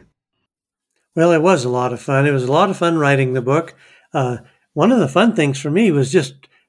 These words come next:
trying to figure out how to find information about it. You know, I, you Google it, and there's actually been a couple little short stories written about this trial,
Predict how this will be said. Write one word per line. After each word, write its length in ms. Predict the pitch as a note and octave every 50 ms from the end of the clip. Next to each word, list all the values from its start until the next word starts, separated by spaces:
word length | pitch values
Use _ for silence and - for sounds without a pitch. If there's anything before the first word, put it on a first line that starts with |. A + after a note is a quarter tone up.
| _ _ _ _ _
trying 340 | - F#3 G3+ A3+ G#3+ F#3+ D#3
to 100 | C3+ C3+
figure 440 | C#3 - - G3 F3 E3+ E3+ F3
out 240 | F3+ F3 E3+ E3+ C#3+
how 240 | B2 C3+ D#3+ D#3+ D#3+
to 80 | C#3+ C3+
find 360 | - - E3 E3 D#3+ D3 C#3+
information 580 | D3+ C#3 C#3 D3 C3 C3+ D#3 F3+ E3+ - C3+
about 260 | B2+ A2 A#2+ A#2 A#2 A#2+
it. 180 | C3+ C3+ - _ _ _ _ _ _ _ _
You 80 | D#3
know, 320 | C3+ C#3+ D#3 D#3+ D3+ C#3 - - _ _ _ _ _ D#3+
I, 300 | C#3+ C3+ C3+ C3+ B2+ A#2+ B2 -
you 300 | A2 - A3+ E3+ D3+ C#3
Google 440 | A#2+ D#3 G3 A3 G#3+ F3 G#3 G#3 G#3
it, 180 | G#3 G3+ E3+
and 120 | F3 D3+ D3+
there's 200 | D#3 D#3+ C#3 G#3
actually 340 | A#3 B3 A#3 - F#3+ E3 D3+
been 480 | C#3 E3 D#3+ D#3 D3+ D3 C#3 C3+ C#3 - _ _ _ _ _ _ _
a 20 |
couple 320 | _ - G#3 A3 A3 F3+ D#3+
little 180 | E3+ E3 D#3
short 320 | C3+ - - F3+ F3 E3 -
stories 540 | - - - E3 E3 D#3 C#3+ C#3 B2+ A2+
written 300 | B2+ B2+ D3+ F#3+ E3+ D#3
about 320 | C#3+ C3 C3+ B2+ B2+ B2 -
this 180 | C3+ A#2 -
trial, 640 | - - - C3 A#2+ A#2+ A#2+ C3 C#3+ C#3 C#3 -